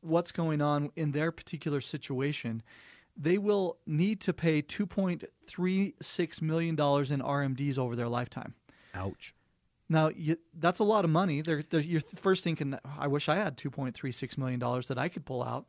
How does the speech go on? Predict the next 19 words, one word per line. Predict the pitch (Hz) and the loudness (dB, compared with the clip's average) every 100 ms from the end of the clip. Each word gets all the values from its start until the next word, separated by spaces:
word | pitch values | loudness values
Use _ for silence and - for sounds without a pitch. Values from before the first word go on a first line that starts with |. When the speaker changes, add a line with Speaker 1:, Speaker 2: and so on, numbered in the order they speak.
| - | -8
Speaker 2:
That's | 135 - | -6 -4
not | 117 - | -6 -6
chump | - - | -8 -8
change. | 80 80 - | -10 -12 -14
Speaker 1:
<laughs> | - | -12
That's | - - | -10 -2
not | 170 147 160 | 2 2 2
chump | - 175 - | 2 2 2
change. | - 135 127 123 - - - - _ 214 | -2 -2 -2 -4 -10 -20 -20 -20 _ 4
But | 165 156 - | 8 6 4
the | 156 | 0
reality | 147 165 233 220 143 | 4 4 4 4 4
is, | 135 135 135 - | 4 2 -2 -2
is | 156 | 2
over | 165 190 | 4 4
that | 170 143 | 2 0
time | - 190 208 | -2 -2 0
period, | - 131 127 127 | 0 -2 -2 -4
because | 143 - 175 | -6 0 -2